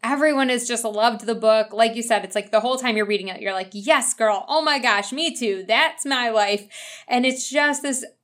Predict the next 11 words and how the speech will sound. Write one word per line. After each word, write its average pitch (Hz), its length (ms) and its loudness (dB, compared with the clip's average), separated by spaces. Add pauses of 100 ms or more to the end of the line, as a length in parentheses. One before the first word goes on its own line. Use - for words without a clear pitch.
(180)
you 240 160 -2
know, 233 180 4
reaffirming 247 1080 0
that 190 160 0 (100)
everything 262 540 -4
you've 247 160 -8
been 196 180 0
through 202 300 -4
is 196 140 -8
totally 240 380 -2
normal. 208 520 2